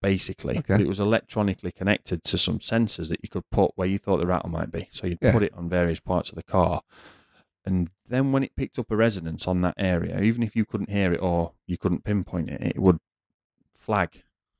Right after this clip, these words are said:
Speaker 1: So you'd have it on the stethoscope and well, but it'd flag it. So you get back from your road test and it'd say sensor three. So you go to sensor three, then you'd know the area you're looking at, and then you'd put the
Speaker 2: Oh,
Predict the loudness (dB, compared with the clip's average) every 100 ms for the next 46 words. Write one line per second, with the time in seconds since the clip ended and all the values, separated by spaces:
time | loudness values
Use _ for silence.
0 | _ _ _ _ _ -12 -6 0 2 2
1 | 2 0 -2 -2 -2 -2 -6 -6 -10 -12
2 | _ _ _ _ _ -10 0 2 2 -2
3 | _ _ _ _ _ _ -16 -2 -2 -2
4 | -2 -2 0 -4 -8 _ _ _ _ -20
5 | _ _ _ _ _ _ _ -4 0 0
6 | -2 -6 -4 2 2 2 -6 -6 -2 -2
7 | 0 0 0 -2 -4 -4 2 2 0 _
8 | _ _ _ _ _ -10 -4 2 2 0
9 | -2 -2 -4 -4 0 0 0 -2 0 0
10 | 0 0 2 2 0 -2 -4 -4 -2 0
11 | 0 0 -2 -2